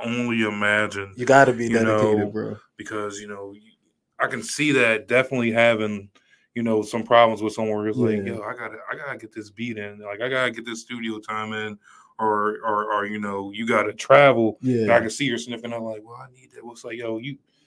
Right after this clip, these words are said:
Speaker 1: you know, a-, and at some point, do you think, like, musicians just tell 'em, like, right off the bat, like, "Look, this,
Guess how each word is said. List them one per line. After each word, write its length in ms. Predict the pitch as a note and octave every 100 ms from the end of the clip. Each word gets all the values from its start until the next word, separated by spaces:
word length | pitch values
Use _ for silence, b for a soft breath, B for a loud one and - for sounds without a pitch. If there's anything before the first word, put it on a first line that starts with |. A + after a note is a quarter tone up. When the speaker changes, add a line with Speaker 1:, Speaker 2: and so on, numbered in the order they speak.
| _ _ _
Speaker 1:
you 80 | C#3+
know, 260 | C#3+ C#3 C3+
a-, 180 | - - _ _
and 180 | D#3 D#3
at 180 | D3 C#3+
some 300 | - F#3+ F#3
point, 400 | F3 D#3+ C#3+ A#2
do 100 | B2
you 120 | D3
think, 260 | C#3+ C#3+ C3
like, 200 | A#2 A#2
musicians 480 | A2+ A2 B2 A#2+ G#2+
just 280 | G#2+ -
tell 180 | - A#2+
'em, 140 | A#2+ A2+
like, 160 | G#2 G#2+
right 240 | G#2 G#2
off 220 | G#2+ G#2+
the 80 | G#2+
bat, 400 | G#2+ G#2+ A2+ A#2
like, 320 | A2+ G#2 G2+ - _ _ _ _ -
"Look, 420 | A2+ G#2 - _
this, 460 | B2 C3 - -